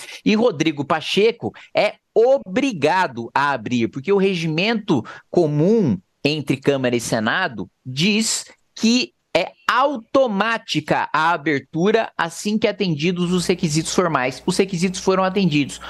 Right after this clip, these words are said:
Rodrigo Pacheco precisa abrir a C P I. E se ele não abrir, basta a gente ingressar com um mandado de segurança no Supremo Tribunal Federal, como foi feito na C P I do covid.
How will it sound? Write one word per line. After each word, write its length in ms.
Rodrigo 340
Pacheco 480
precisa 800
abrir 300
a 20
C 160
P 140
I. 240
E 80
se 220
ele 220
não 200
abrir, 460
basta 560
a 80
gente 240
ingressar 360
com 100
um 20
mandado 420
de 80
segurança 440
no 80
Supremo 340
Tribunal 380
Federal, 560
como 260
foi 200
feito 260
na 100
C 140
P 140
I 80
do 80
covid. 460